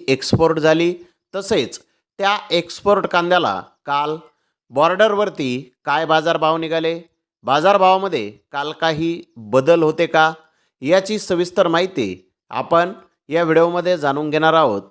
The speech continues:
त्यासाठी मित्रांनो, व्हिडिओ संपूर्ण पहा. तर मित्रांनो, काल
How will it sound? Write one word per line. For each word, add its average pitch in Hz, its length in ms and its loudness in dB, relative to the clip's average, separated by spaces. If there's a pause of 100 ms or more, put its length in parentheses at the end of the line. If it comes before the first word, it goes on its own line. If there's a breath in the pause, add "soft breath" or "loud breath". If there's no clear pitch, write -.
(300)
त्यासाठी 147 340 -6
मित्रांनो, 143 420 0
व्हिडिओ 147 340 4 (480)
संपूर्ण 120 480 -4
पहा. 85 220 -6 (680)
तर 127 80 -8
मित्रांनो, 208 380 2
काल 170 460 -2